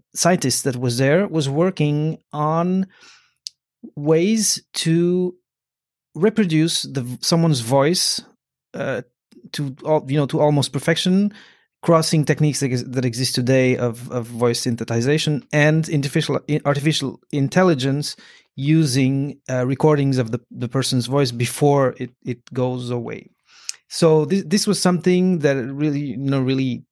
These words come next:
touched me because it, it, you know, it was close to home in a way. And, um, the other, the other thing is also to do with intelligence in health. And this year, I think, is the first year that, that the, there was, um, a trial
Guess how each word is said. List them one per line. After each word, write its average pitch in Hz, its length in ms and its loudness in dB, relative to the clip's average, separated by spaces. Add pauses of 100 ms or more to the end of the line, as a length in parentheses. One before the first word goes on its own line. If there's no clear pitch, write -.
(120)
touched - 240 0
me 196 100 4
because 151 320 2
it, 123 180 -6
it, 123 100 -6 (100)
you 127 120 -2
know, 120 140 0
it 120 220 -6
was 117 340 -8
close 120 240 -2
to 123 100 -4
home 127 300 -4
in 147 140 -6
a 151 60 -2
way. 165 280 2 (480)
And, 151 540 2
um, 143 640 -2 (400)
the 151 220 -4
other, 214 480 2 (640)
the 151 200 0
other 170 200 4
thing 185 340 2
is 151 140 0
also 175 420 2
to 139 140 -8
do 139 100 -8
with 139 140 -4
intelligence 135 560 -2
in 131 100 -2
health. 160 420 0
And 131 160 0
this 190 280 -2
year, 190 600 2
I 139 120 -2
think, 160 180 -4
is 139 120 -4
the - 60 -8
first - 280 -6
year 160 100 0
that, 127 300 -6
that 131 360 -4
the, 131 380 -4
there 127 140 -2
was, 127 320 -4
um, 131 420 -6 (880)
a 95 460 -10
trial 151 440 2